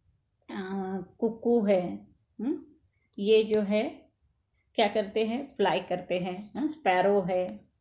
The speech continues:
स्पैरो, हाँ, नेक्स्ट कैन क्राउल, हम्म, क्राउल करने वाले कौन से एनिमल्स होते हैं, हम्म, so लिजार्ड है,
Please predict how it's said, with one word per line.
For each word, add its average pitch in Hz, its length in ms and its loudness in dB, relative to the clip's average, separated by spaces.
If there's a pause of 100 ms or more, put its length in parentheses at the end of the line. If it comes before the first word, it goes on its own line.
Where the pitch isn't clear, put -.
(1700)
स्पैरो, 170 580 -4 (320)
हाँ, 330 240 -4
नेक्स्ट - 320 -2
कैन 240 180 6
क्राउल, 202 480 4
हम्म, 262 480 -4 (380)
क्राउल 254 320 6
करने 262 340 4
वाले 254 240 4
कौन 240 220 2
से 240 180 2
एनिमल्स 226 460 0
होते 202 260 0
हैं, 208 280 -6 (140)
हम्म, 277 340 -2 (420)
so 233 120 6
लिजार्ड 196 600 4
है, 180 380 -2